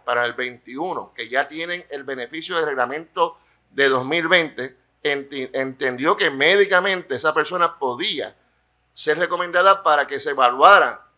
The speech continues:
para ese privilegio de plazo extendido que no otorgamos nosotros. La recomendación es la que hace ese médico. Y usted muy bien trae que antes con la corporación anterior,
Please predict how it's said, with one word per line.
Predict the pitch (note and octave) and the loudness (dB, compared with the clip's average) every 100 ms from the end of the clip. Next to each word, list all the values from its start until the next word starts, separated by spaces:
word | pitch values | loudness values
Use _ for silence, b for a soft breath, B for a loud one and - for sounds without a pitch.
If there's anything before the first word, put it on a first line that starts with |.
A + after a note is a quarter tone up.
| _ | _
para | C3 B2+ | -2 0
ese | E3+ D#3+ | -2 -4
privilegio | E3+ D3+ D3+ F3 | -4 -2 -2 2
de | D3+ | 2
plazo | D3 E3 | 2 -2
extendido | E3 D#3+ C3+ D#3+ E3 | -2 -4 -4 -4 -2
que | D#3+ B2+ | -2 0
no | A#2+ | 4
otorgamos | D#3+ G#3 D#3 C#3 D#3+ E3+ | 4 4 0 0 -2 -2
nosotros. | D#3+ C3+ E3 G3 - _ _ _ _ _ _ _ _ _ _ _ _ _ _ B2 | -4 0 -2 -2 -18 _ _ _ _ _ _ _ _ _ _ _ _ _ _ 0
La | C#3 C#3+ | 2 4
recomendación | C#3 C#3+ C#3 C3+ C3+ C3 B2+ G#3 G3 C3 - | 2 0 0 -2 2 2 2 2 2 0 -4
es | D3 | 2
la | D#3 | 2
que | D3 | 4
hace | D3+ D#3+ | 2 2
ese | D3+ E3+ | -2 -2
médico. | B2+ C3+ B2+ E2 - _ _ _ _ _ _ _ _ - | -4 -4 -6 -8 -18 _ _ _ _ _ _ _ _ -14
Y | |
usted | B2+ - D3 | -12 -4 0
muy | E3 | 2
bien | F3 F3 | 2 0
trae | F3 G#3 E3 G#2+ | 4 4 4 0
que | A#2 C3 | 0 0
antes | D#3 F#3 | 0 -4
con | F#3 D#3 | -2 0
la | C#3 | 0
corporación | B2 B2 A#2 A2 C#3 | -2 -4 -4 -4 -4
anterior, | D3+ D#3 E3 C#3 E3 C3+ | -4 -2 -4 0 -2 -4